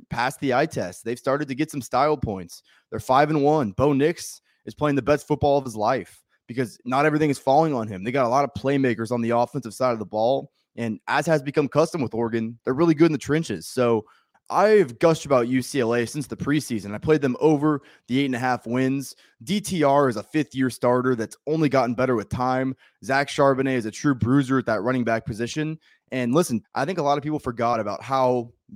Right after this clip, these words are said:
genius Chip Kelly really is. He took over the U C L A job, and it was a little bit of a rebuild. I think people forgot about just, you know, how big of an offensive savant he is. Y-, you could argue he's had as much of an impact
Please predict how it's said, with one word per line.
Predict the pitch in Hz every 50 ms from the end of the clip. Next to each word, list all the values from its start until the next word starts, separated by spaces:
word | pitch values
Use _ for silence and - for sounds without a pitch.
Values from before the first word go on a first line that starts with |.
| - 127
genius | 117 - - 151 151 143 123 98 78 - - - - _ _ _ -
Chip | - 170 165 - -
Kelly | 156 151 147 135 120
really | 120 131 123 110 107 113
is. | 117 110 95 87 - -
He | 120 110
took | - 175 165 -
over | 180 170 151 147
the | 127 123
U | 143 151 135
C | - - 139
L | 120 107 113
A | 131 135
job, | 117 110 107 101 101 98 95 - - _ _ _ _ -
and | 110 113
it | 113
was | 110 101
a |
little | 127 143
bit | 151 156 143
of | 120
a | 113 104
rebuild. | 104 123 127 117 123 131 131 131 131 131 135 _ _ _ - -
I | 120
think | 143 156 143
people | 165 170 151 147
forgot | - 127 104 117 117 139 143
about | 120 113 107 104 - _ _ _ _ _ _
just, | - 131 123 - _ _ -
you | 110
know, | 85 -
how | 101 123 131 143 143 123 _ _ _ - 104
big | 131 147 151
of | 131
an | 117 80
offensive | 92 110 131 139 - - 139 - 139 113
savant | - - 101 107 113 127 123 123
he | 123 117 104 113
is. | 143 151 123 98 95
Y-, | 110 110 -
you | 107 110 110 127 143
could | 147 160 139
argue | 131 143 143 143 127 117 110 - _ _ _ _ -
he's | 156 165 151
had | - 139 139 139
as | 120 123
much | 135 135 -
of | 139 120
an | 110
impact | 110 139 147 127 123 104 101 95 - _